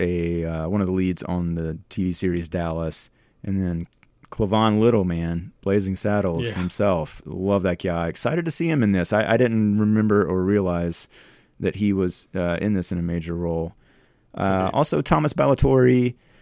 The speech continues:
Speaker 1: uh, Jeb Stuart Adams, who interestingly is credited as one of the, uh, one of Troy's friends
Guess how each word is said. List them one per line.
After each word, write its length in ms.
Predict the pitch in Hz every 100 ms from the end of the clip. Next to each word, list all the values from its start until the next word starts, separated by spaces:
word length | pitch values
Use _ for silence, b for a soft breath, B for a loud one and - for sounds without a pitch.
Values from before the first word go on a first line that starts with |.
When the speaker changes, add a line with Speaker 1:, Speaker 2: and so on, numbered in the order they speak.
| b b
Speaker 1:
uh, 320 | 113 107 101
Jeb 240 | 101 131 131
Stuart 300 | - 139 107
Adams, 640 | 101 104 107 104 104 -
who 260 | - 110 101
interestingly 920 | 104 - 110 110 104 104 104 139 165 - _ _ _ _ _ _ _ _ _ _ _ _ -
is 100 | 120
credited 400 | - 123 120 113
as 160 | 107 101
one 160 | 107
of 140 | 107 101
the, 280 | 101 101
uh, 440 | 101 98 95 95 92 -
one 220 | - 117
of 100 | 110
Troy's 640 | - - 143 151 135 98
friends 760 | - 101 90 78 76 78 - -